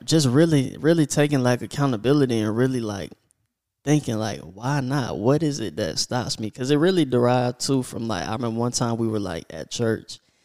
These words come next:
and there was this guy I seen, and I, I strongly felt like God was, like, prompting me to go, like, pray for this guy.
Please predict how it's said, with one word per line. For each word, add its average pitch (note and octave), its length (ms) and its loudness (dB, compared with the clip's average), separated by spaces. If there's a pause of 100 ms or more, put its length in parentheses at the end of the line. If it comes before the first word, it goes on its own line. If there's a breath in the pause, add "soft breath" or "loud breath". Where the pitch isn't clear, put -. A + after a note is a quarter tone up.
(220)
and A2+ 140 -2
there A#2 100 6
was G2+ 120 0
this G#2 220 -10
guy A#2 420 0
I G#2 60 -4
seen, A2 540 -4
and G#2 160 -8
I, G#2 200 -8
I A2 280 -8
strongly B2+ 680 0
felt A2+ 360 -4
like G#2 220 -6
God G#2+ 340 -6
was, G2 140 -10
like, F#2+ 220 -18
prompting A2+ 460 -8
me F#2+ 120 -6
to - 160 -20
go, G2+ 240 -4
like, D2+ 300 -8
pray D#3 220 2
for - 180 -8
this G2 160 -18
guy. D2+ 320 -10